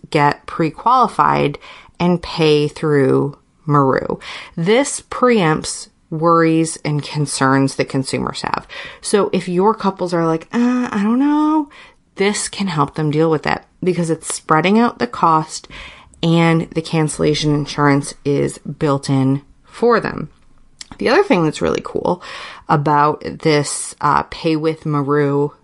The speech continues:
service is, let's say, you know, they're going to pay you across twelve months, and they're gonna pay you a total of, for easy math, we'll say twelve thousand dollars, gonna pay you a thousand dollars a month.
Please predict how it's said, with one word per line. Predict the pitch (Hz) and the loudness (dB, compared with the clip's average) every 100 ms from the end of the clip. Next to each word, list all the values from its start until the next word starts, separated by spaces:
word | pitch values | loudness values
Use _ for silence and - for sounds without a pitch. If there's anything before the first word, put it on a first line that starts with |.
| _ | _
service | - - 170 202 139 - - - - - - - _ - | -10 -2 0 2 0 -4 -8 -14 -18 -18 -20 -20 _ -2
is, | 196 190 185 180 - 180 208 | 0 2 2 0 -4 -4 -2
let's | 208 208 | -2 -2
say, | - 208 185 185 180 180 - | -2 0 2 2 2 2 0
you | 170 | 0
know, | 165 165 165 | 2 2 0
they're | 175 190 190 | 2 2 2
going | 196 185 180 175 | 2 2 2 0
to | 175 | -4
pay | 165 - 165 170 175 | -6 -6 0 2 2
you | 160 165 156 156 156 151 151 - - - - - | 0 0 2 2 2 2 0 -6 -18 -20 -18 -8
across | - - 160 - | -4 -2 -2 -2
twelve | - - 165 170 | -4 0 2 2
months, | 160 156 156 - | 0 0 0 -4
and | - 156 | -4 -2
they're | 151 | 0
gonna | 156 | -2
pay | 151 - 175 | -4 -4 0
you | 175 | 0
a | 170 | -2
total | - 165 160 160 156 160 - | -2 -2 0 0 0 -2 0
of, | 151 147 147 147 160 - | 0 0 -2 -4 -10 -16
for | - 160 | -8 -6
easy | - 147 147 | -4 -4 -2
math, | 139 135 - | 0 -2 -4
we'll | 143 | -6
say | 147 | -4
twelve | 143 - 160 | -4 -4 -4
thousand | - 143 143 | -2 -2 -2
dollars, | - - - | -4 -6 -6
gonna | 160 143 | -8 -4
pay | - | 0
you | 147 | 0
a | |
thousand | 139 135 127 127 | 2 0 0 -2
dollars | 127 - - - - | -4 -6 -10 -18 -6
a | 135 | -4
month. | - - | -4 -8